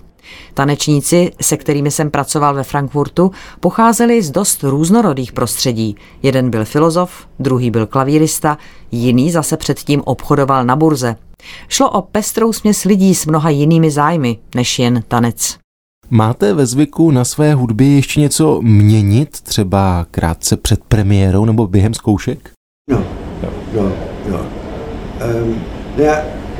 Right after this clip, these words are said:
Speaker 3: mostly not, but there are some pieces
Speaker 1: Ne, ne, většinou to nedělám.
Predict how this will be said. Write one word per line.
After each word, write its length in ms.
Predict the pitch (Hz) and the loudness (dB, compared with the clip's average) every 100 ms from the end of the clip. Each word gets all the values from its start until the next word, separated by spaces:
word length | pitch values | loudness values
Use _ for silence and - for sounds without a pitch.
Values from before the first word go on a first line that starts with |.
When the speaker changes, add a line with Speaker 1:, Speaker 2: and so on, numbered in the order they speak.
| - - 135 | -10 -4 0
Speaker 3:
mostly 360 | 156 165 135 | 2 2 0
not, 220 | 120 101 - 98 | -2 -2 -6 -4
but 100 | 113 120 | -2 0
there 100 | 120 | -2
are 80 | 131 | -4
some 180 | 131 | -6
pieces 500 | 120 131 120 120 - | -6 -6 -6 -8 -2
Speaker 1:
Ne, 180 | 185 190 | 0 2
ne, 180 | 170 135 - | 0 -4 -2
většinou 420 | 156 156 190 175 | 0 0 2 0
to 140 | 165 165 | 0 0
nedělám. 500 | 151 151 139 123 | 0 0 2 0